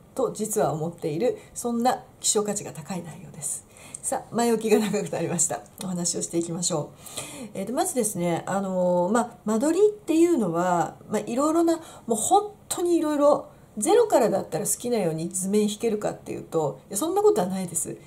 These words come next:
新築は新築なりきの柱とか構造物とかがあって、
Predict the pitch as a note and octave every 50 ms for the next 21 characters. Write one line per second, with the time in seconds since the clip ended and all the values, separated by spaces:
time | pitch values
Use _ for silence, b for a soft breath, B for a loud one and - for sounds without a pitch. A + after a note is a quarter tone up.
0 | B B - - C#4+ D4+ D#4 E4+ - - - C#4 C#4 C#4 - - B3 B3+ B3+ -
1 | - - A#3+ A#3 A#3+ A3 G#3+ - G3 F#3 E3+ D#3 D3 B B B B B - -
2 | - - C#4 C#4+ C#4 C4+ G#3 G#3 G3+ G3+ - - G#3+ G#3+ G#3 A3+ A#3 A3 G#3+ G#3
3 | D3+ - - - E3+ E3 - D3+ - - - G3 F#3 - - - - - A#3 A#3
4 | G3+ E3+ E3+